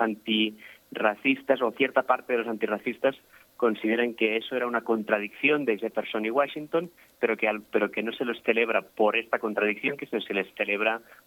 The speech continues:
por su patriotismo y por su participación en la, en la creación de la, de la República.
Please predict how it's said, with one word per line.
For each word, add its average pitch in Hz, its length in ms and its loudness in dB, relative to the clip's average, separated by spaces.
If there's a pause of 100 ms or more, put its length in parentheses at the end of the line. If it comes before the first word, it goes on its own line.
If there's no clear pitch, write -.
por 101 200 2
su 98 100 -4
patriotismo 113 800 0
y 113 80 0
por 95 240 -2 (100)
su 92 160 0
participación 95 800 -2 (360)
en 90 200 2
la, 82 340 4
en 87 100 -4
la 90 80 0
creación 90 520 0
de 90 80 2
la, 82 480 2
de 90 160 0
la 90 100 2
República. 82 680 -6